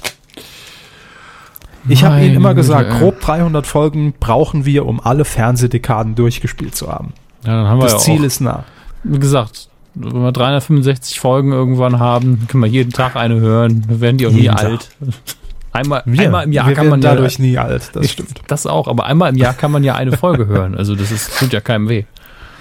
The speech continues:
Speaker 1: Einmal im Jahr eine Folge?
Speaker 2: Ja, Sie verstehen, die gleiche Folge hören Sie dann nur einmal im Jahr.
Speaker 1: Ach so,
Speaker 2: Ja,
Speaker 1: wenn man
Speaker 2: wenn Sie
Speaker 1: jeden
Speaker 2: jeden
Speaker 1: Tag
Speaker 2: Tag
Speaker 1: eine
Speaker 2: eine
Speaker 1: hört, ja,
Speaker 2: hört
Speaker 1: okay.
Speaker 2: und es gibt dreihundertfünfundsechzig oder sagen wir dreihundertsechsundsechzig für die Schaltjahr verrückt.
Speaker 1: Stimmt.
Speaker 2: Und, äh, ich meine, wenn Sie dann jeden Tag eine Kuh hören,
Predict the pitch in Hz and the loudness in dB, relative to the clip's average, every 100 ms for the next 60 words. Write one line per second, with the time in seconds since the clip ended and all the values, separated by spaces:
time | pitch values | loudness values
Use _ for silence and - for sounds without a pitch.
0 | - - 101 139 151 113 101 110 117 120 | -20 -6 -2 0 2 2 2 0 0 -2
1 | - 113 170 196 - - - - - - | 0 -2 -2 -4 -6 -4 -4 -4 -14 -12
2 | 113 113 - 123 107 - 117 117 123 139 | -10 -6 -2 -2 -2 -4 -2 0 -2 -4
3 | 127 127 127 107 117 113 107 104 - 113 | -4 -2 0 2 2 2 2 0 0 2
4 | 117 110 104 107 107 101 87 - _ - | 2 2 0 0 0 -2 -6 -12 _ -8
5 | 127 - 185 180 85 - 95 113 127 123 | -4 0 2 2 -2 -2 0 4 4 4
6 | 127 127 - 120 139 113 - 127 131 117 | 4 4 4 2 2 2 2 2 2 2
7 | 139 131 123 175 202 - 107 104 151 104 | 2 2 2 2 0 0 0 0 0 0
8 | 101 101 - 95 98 123 113 92 104 92 | 0 -2 -4 -4 0 0 0 0 -2 -2
9 | 104 - 98 90 - - - 95 - 92 | -4 -2 -2 -4 -6 -12 -8 -8 -6 -6
10 | 101 92 87 92 107 _ _ - 98 90 | -4 -6 -6 -8 -12 _ _ -8 -6 -4
11 | 98 92 85 - - - - - 110 113 | -2 -4 -6 -12 -20 -20 -10 -4 -2 -2
12 | - 110 107 - - - - - _ 123 | -4 -2 -2 -6 -18 -20 -20 -20 _ -2
13 | 123 131 127 165 190 196 196 - - 190 | 2 2 2 2 0 0 -4 -4 -4 -2
14 | 185 220 180 113 110 120 | 0 0 2 2 2 0